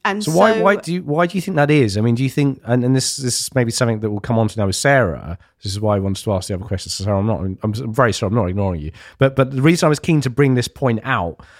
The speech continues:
Speaker 2: i-, is because ultimately you can only do so much as the, the investor and the developer. You need the agents, the sales guys in the market to go, "Hey,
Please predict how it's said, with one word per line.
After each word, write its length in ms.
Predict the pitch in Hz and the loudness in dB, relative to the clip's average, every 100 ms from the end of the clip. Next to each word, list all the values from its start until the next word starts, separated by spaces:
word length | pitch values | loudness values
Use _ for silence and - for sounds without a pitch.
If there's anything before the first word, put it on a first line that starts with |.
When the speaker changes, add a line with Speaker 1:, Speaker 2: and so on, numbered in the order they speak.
| - _ _ _ | -20 _ _ _
Speaker 2:
i-, 120 | 143 160 | -6 -2
is 140 | 139 | -2
because 260 | 135 131 139 | 0 0 4
ultimately 920 | 156 165 - 120 104 104 107 101 101 - _ _ _ - | 4 4 0 0 0 -2 -2 -2 -4 -8 _ _ _ -2
you 200 | 147 185 | 2 4
can 160 | 185 | 4
only 100 | 151 | 4
do 140 | 123 120 | 2 0
so 160 | 127 | 2
much 560 | 123 120 101 - - - _ - | 2 2 0 -6 -14 -16 _ -4
as 460 | 117 113 104 - 117 113 _ | 0 2 0 -4 -10 -18 _
the, 140 | 110 | -2
the 260 | 98 104 104 | 0 -2 0
investor 400 | 107 113 110 110 | 2 2 2 -2
and 60 | |
the 40 | 101 | 0
developer. 440 | 104 151 156 - | 2 4 2 -2
You 260 | 101 143 156 | -2 2 4
need 760 | 139 160 151 90 78 107 117 - - _ _ | 6 4 4 0 -6 -8 -8 -12 -20 _ _
the 200 | 117 113 - | -2 -2 2
agents, 640 | 127 117 107 113 107 104 - | 2 2 2 2 2 0 -4
the 100 | 110 | -2
sales 480 | - 139 131 117 | 2 4 4 2
guys 300 | - 113 107 | 0 0 2
in 120 | 131 131 | 4 4
the 60 | |
market 460 | 127 151 151 - 92 | 6 4 2 -2 -6
to 60 | |
go, 220 | 107 120 135 _ _ | -4 -4 -6 _ _
"Hey, 500 | 208 202 156 110 92 | -2 2 2 0 -4